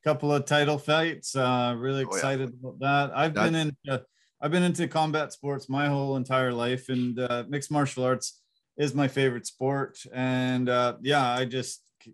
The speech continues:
Speaker 1: can't get enough of it. I
Speaker 2: Who
Speaker 1: do
Speaker 2: do you
Speaker 1: a
Speaker 2: got
Speaker 1: sport,
Speaker 2: then?
Speaker 1: I do a
Speaker 2: Volkan-,
Speaker 1: sport, I do a sport
Speaker 2: Volkanovski or,
Speaker 1: podcast.
Speaker 2: or Ortega?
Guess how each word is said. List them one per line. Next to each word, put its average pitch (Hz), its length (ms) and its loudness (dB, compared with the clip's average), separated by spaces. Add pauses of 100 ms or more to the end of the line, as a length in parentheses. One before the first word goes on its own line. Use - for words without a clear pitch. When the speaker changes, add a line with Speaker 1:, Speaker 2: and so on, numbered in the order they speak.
Speaker 1:
can't 131 220 0
get 127 140 2
enough 127 280 0
of 131 100 -8
it. 151 200 0 (320)
I 131 60 -2
Speaker 2:
Who 147 80 0
Speaker 1:
do 135 60 6
Speaker 2:
do 135 40 10
you 135 80 6
Speaker 1:
a - 20 2
Speaker 2:
got 139 220 6
Speaker 1:
sport, 104 120 4
Speaker 2:
then? 76 80 -14 (520)
Speaker 1:
I 165 40 2
do 214 140 6
a 220 40 10
Speaker 2:
Volkan-, - 180 2
Speaker 1:
sport, 233 160 -2 (420)
I 117 60 4
do - 20 8
a 135 60 8
sport 247 160 6
Speaker 2:
Volkanovski 175 520 4
or, 127 180 6
Speaker 1:
podcast. - 40 0
Speaker 2:
or 117 220 4
Ortega? 120 540 2